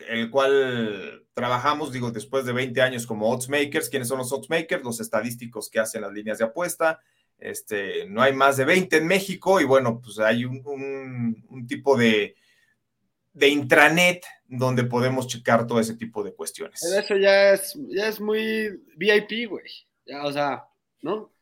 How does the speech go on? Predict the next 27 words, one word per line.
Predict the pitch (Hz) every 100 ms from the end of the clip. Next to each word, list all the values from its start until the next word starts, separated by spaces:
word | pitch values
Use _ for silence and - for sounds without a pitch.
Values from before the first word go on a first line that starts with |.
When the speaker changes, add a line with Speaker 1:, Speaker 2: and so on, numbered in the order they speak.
| - -
Speaker 1:
Sí, | 175 302 196 - 202 -
sí, | 131 190 160 147 139 120 -
pues | 131 127
es | 151
que, | 170 139
oye, | 135 185 196 190 147
veinte | 123 151 156 165
años. | 180 196 208 208 - - _
<laughs> | - 185 160 165
Speaker 2:
Te |
lo | 170 143
Speaker 1:
O |
sea | 156 160 160 147 131 113 107
Speaker 2:
mereces, | 110 -
te | 131
lo | 131
mereces, | 139 160 156 -
te | 107
lo | 107
mereces. | 110 120 110 -
Speaker 1:
<laughs> | - 147 139 165 - - -
Oye, | 190 220 - -
a | 147
ver, | 170 160 120 - _ _ _ _ _ _
Croacia | - 180 214 226 247
contra | 220 156 131 127
Austria. | 131 123 - 92 -